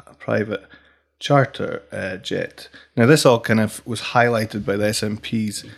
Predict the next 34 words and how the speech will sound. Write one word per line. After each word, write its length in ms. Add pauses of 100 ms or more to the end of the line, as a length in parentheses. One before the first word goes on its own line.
(600)
Ian 280
Blackford 520
a 60
couple 260
of 60
days 200
later. 480
He 200
took 320
to 220
Twitter 520
and, 300 (520)
um, 380 (140)
complained 760
about 360
why 180
this 320
flight 300
was 100
allowed 360
to 280 (460)
take 320
off 280
and 200
whether 340 (180)
Inverness 440
Airport 380
had 120
been 180 (920)
properly 480 (120)
told 320
about 240
the 80
rules. 480